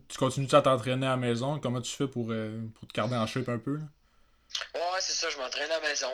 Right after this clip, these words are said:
Speaker 2: là, mais tu sais, c'est jamais comme un gym, là, mettons,
Speaker 1: Mhm.
Speaker 2: là, c'est, ça fait un job, là, c'est ça, j'ai pas le choix parce que, tu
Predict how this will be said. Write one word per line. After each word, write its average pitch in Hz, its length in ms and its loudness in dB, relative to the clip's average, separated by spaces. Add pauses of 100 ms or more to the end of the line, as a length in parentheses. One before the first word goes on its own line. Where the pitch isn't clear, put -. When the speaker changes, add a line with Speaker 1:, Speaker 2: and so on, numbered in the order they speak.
(100)
Speaker 2:
là, 202 160 -4
mais 135 80 -8
tu - 60 -6
sais, 147 100 -2
c'est 135 180 0
jamais 123 240 -4
comme 143 180 -4
un 127 220 -6
gym, 123 160 -8 (140)
là, 156 60 -10 (100)
mettons, 139 160 0
Speaker 1:
Mhm. 135 80 0
Speaker 2:
là, 120 100 -6
c'est, 113 220 -6
ça 107 160 -6
fait 123 100 -4
un 147 100 -2
job, 135 300 -6
là, 180 60 -4 (260)
c'est - 140 -2
ça, - 160 0
j'ai 139 100 -2
pas 123 140 -4
le 127 40 -2
choix 127 200 -2
parce - 180 -4
que, 113 120 -4
tu 104 40 -6